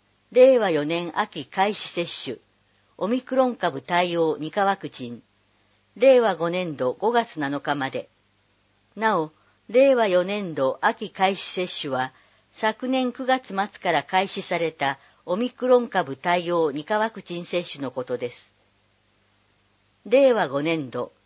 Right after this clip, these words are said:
五月上旬から八月、令和五年春開始接種、初回接種、一回目、二回目接種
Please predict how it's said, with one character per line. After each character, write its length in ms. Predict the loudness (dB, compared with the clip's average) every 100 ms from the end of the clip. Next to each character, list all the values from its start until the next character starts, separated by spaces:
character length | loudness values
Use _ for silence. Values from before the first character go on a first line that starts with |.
| _ _ _ _
五 120 | -4 0
月 280 | -2 -4
上 260 | -4 -2 -2
旬 220 | -4 -8
か 140 | -2 -2
ら 100 | -2
八 280 | -6 -8
月、 420 | -6 -6 -6 -14 -16 _ _ _ _ 0
令 280 | 4 6 4
和 160 | 0
五 120 | -2
年 300 | -4 -4 -6 -6
春 300 | -2 0 -2
開 300 | -2 -2 -2
始 140 | -6
接 180 | -6 -6
種、 320 | -6 -10 -12 -14 _ _ _ _ _ _ _ _ _
初 200 | -6 0
回 260 | 2 2
接 180 | 2 0
種、 360 | 0 -6 -8 -8 _ _ _ _
一 140 | -16 -16
回 340 | -4 -4 -2
目、 220 | -4 -4 -4
二 140 | -8
回 260 | -2 -4 -2
目 120 | -6
接 180 | -6 -8
種 320 | -10 -14